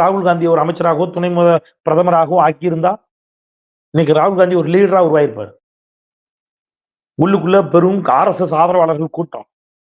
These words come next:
ராகுல் காந்தி ஒரு மனுஷங்க வந்து இப்ப போராடிட்டு இருக்காரு, கஷ்டப்பட்டு இருக்காரு, பாவம், நல்ல மனுஷன்.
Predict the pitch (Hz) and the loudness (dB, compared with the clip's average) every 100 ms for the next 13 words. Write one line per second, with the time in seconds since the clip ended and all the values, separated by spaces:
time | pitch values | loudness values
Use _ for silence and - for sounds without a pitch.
0 | _ _ _ 135 147 190 202 185 175 156 | _ _ _ 0 2 2 0 0 -2 -2
1 | 180 180 180 202 175 190 170 160 165 170 | -2 -4 -6 -6 -6 -6 -6 -2 0 0
2 | 175 139 135 135 139 - 151 139 123 117 | -2 -4 -4 -2 -2 -4 -4 -4 -2 -2
3 | 127 147 - _ - 170 202 147 - | -2 -4 -6 _ -4 -4 -4 -6 -8